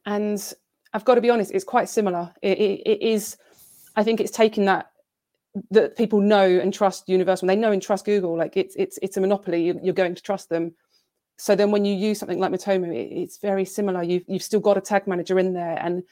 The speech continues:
the sort of process of using it is very similar. So I think that gives you some sort of trust and some comfort in,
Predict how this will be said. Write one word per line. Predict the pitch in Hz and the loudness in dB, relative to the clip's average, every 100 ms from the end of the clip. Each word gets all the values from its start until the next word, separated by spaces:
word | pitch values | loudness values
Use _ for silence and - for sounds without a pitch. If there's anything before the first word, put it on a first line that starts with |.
| _ _ | _ _
the | 185 | -4
sort | 202 | -2
of | 196 - | -2 2
process | 214 196 190 | 2 2 -2
of | 190 | -4
using | 196 196 185 170 | -2 -2 -2 -4
it | - | -4
is | 220 202 202 | 0 0 0
very | 202 | 0
similar. | 190 - 208 | 0 0 -2
So | 185 | -2
I | 175 | -2
think | 233 226 | -2 -2
that | 190 | -4
gives | - 202 - | -4 -6 -6
you | |
some | 170 180 | -6 -6
sort | 185 | -4
of | 180 | -6
trust | - 202 185 - | -2 -2 -2 -4
and | 180 | -4
some | 180 170 | -4 -2
comfort | 208 - - - | -2 -2 -2 0
in, | 175 180 | 0 0